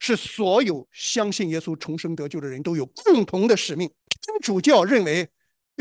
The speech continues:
这句话是讲给彼得说的，彼得拿着天国的钥匙，他能开，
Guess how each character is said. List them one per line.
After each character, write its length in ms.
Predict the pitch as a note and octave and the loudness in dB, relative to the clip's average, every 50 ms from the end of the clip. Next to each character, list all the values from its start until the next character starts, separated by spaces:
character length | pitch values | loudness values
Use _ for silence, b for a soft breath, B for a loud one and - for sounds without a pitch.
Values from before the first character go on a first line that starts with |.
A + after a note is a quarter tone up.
| D#4+ - - | -4 -2 0
这 140 | - A#3+ | 0 2
句 80 | F3+ G3+ | 2 2
话 160 | F#3 A3 F#3 | 0 -2 -4
是 120 | - - D3+ - | -4 -6 -8 -6
讲 160 | - F3 E3+ | -4 -4 -2
给 100 | F3+ F3+ | -2 -4
彼 140 | E3 D#3 C3 | -6 -8 -10
得 160 | - B2+ C#3 | -8 -8 -8
说 160 | - D3+ C#3 | -8 -8 -10
的， 160 | C3 - - _ _ b b b | -10 -12 -18 _ _ b b b
彼 100 | G#3+ G3+ | -2 2
得 100 | G3+ G3+ F#3+ | 2 2 2
拿 160 | E3 F3 G3 | 2 0 0
着 40 | F3 | -2
天 220 | - - A3 G3+ | -2 -2 -4 -2
国 100 | D#3 E3+ | -2 -4
的 60 | D#3 | -2
钥 140 | E3 F3 D#3 | -2 -4 -4
匙， 120 | - - D3 _ _ _ | -6 -10 -14 _ _ _
他 100 | - B3 | 2 2
能 160 | A#3 G3 G3+ F#3 | 2 4 2 2
开， 180 | G#3 G3 F3+ | 0 0 -2